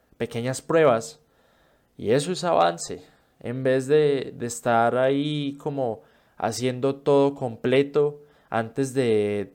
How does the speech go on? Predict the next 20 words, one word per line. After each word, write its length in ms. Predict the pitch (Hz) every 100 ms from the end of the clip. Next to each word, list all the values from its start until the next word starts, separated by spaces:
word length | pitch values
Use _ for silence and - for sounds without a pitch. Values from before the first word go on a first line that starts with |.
| _
de 120 | 120
testearlo 720 | 117 107 - - 120 131 156 190 _ _ _ _ _ _ _ -
en 120 | 113
el 100 | 113
mundo 400 | 110 113 120 147
real. 460 | 143 107 135 170 _ _ _ _ _ _ _ _ _ _ _ _ _ _ _ _ _ _ -
Y 120 | 147
esos 200 | 147 156
pequeños 480 | 180 170 151 156 156
avances 760 | 143 135 139 - 160 160 - _ _ _ _ _ _ _ _ _ _
son, 960 | - - 139 147 147 147 143 156 151 -
se 140 | - -
pueden 300 | - 135 156
traducir 440 | 147 131 120 127
en 100 | 151
felicidad, 800 | 151 127 110 104 101 98 139 - - - _ _ _ _ -
porque, 800 | 113 - - 110 104 101 98 95 _ _
o 160 | 127 127
en 120 | 123
aprendizajes, 1120 | 117 120 117 110 92 95 123 131 - - -